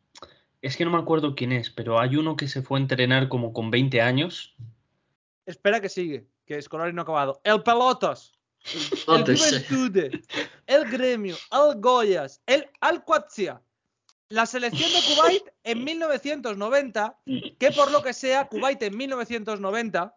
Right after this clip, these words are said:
Speaker 3: <laughs> No era un
Speaker 2: fue,
Speaker 3: país.
Speaker 2: fue invadido por otro país, también conocido como Irak. Bueno,
Speaker 1: Saddam.
Speaker 2: el Curitiba, el Kyukima, el Al-Ahly. Después de que acabara la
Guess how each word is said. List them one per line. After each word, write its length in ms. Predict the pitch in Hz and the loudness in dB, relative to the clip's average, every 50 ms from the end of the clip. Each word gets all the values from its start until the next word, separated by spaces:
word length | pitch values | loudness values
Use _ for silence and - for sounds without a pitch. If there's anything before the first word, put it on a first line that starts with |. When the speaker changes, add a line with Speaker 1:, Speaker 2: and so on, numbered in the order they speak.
| - | -8
Speaker 3:
<laughs> 100 | - - | -6 -2
No 80 | 185 175 | 0 2
era 100 | 165 180 | 4 4
un 100 | 175 - | 4 4
Speaker 2:
fue, 80 | - 127 | 2 0
Speaker 3:
país. 300 | 117 131 131 - - - _ _ _ _ _ _ _ | 0 0 -2 -4 -10 -18 _ _ _ _ _ _ _
Speaker 2:
fue 240 | _ - 220 247 269 | _ -2 0 2 2
invadido 460 | 277 269 269 262 254 262 277 294 285 | 2 2 2 2 2 2 2 0 0
por 160 | 196 220 208 | 0 -2 -4
otro 240 | 208 220 214 220 208 | -4 -2 -2 -2 0
país, 420 | 180 214 277 339 - - - - _ _ | 2 2 2 2 0 -4 -8 -18 _ _
también 240 | - - 185 202 202 | -12 -8 -6 -4 -4
conocido 240 | 214 202 202 226 | -4 -4 -4 -4
como 200 | 208 214 208 196 | -4 -2 0 2
Irak. 340 | 196 185 170 139 135 - _ _ _ _ - - - - - - - | 2 2 2 -2 -6 -12 _ _ _ _ -20 -20 -16 -12 -10 0 4
Bueno, 160 | 196 180 117 | 6 8 8
Speaker 1:
Saddam. 720 | 135 180 196 175 160 151 143 135 131 127 120 117 113 120 - _ _ _ _ _ _ _ _ | 8 8 8 6 4 2 0 0 0 0 -2 -4 -8 -10 -14 _ _ _ _ _ _ _ _
Speaker 2:
el 280 | - 240 240 - 240 - | -2 -2 0 0 -2 -4
Curitiba, 760 | - 262 262 262 247 - - 247 254 247 190 185 147 - - _ _ _ _ _ - - | -4 -2 -2 0 -2 -2 0 0 0 2 2 0 -2 -2 -6 _ _ _ _ _ -10 -4
el 260 | - 277 311 311 - | -2 0 0 0 -4
Kyukima, 800 | _ - 277 302 311 - - - 247 262 240 214 175 139 120 - _ _ _ | _ -2 0 0 0 0 0 0 0 0 2 0 -2 -4 -4 -8 _ _ _
el 220 | 220 269 339 311 - - _ _ | 2 4 4 2 -2 -12 _ _
Al-Ahly. 680 | - 294 320 320 294 285 277 262 240 208 160 135 - _ _ _ _ _ _ _ _ | 2 4 4 4 4 4 4 2 0 -4 -8 -8 -12 _ _ _ _ _ _ _ _
Después 340 | 175 202 208 202 240 285 - | -6 -6 -4 0 0 0 0
de 60 | 311 | 0
que 60 | 294 | -2
acabara 340 | 285 269 277 262 254 240 233 | -2 -2 -2 -2 -2 -2 -2
la 100 | 226 202 | -4 -4